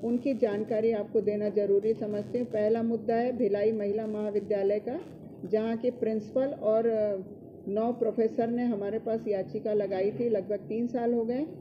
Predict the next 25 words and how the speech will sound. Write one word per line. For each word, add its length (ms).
कई 180
दौर 260
की 160
सुनवाई 440
हो 140
चुकी 360
थी 220
और 440
अंतिम 380
पिछली, 540
पिछली 340
सुनवाई 480
में 160
हमने 340
ये 180
डायरेक्शन 640
दिया 220
था 140
कि 160
कलेक्टर 540
दुर्ग 380
इस 200
महिला 360
महाविद्यालय 720
का 320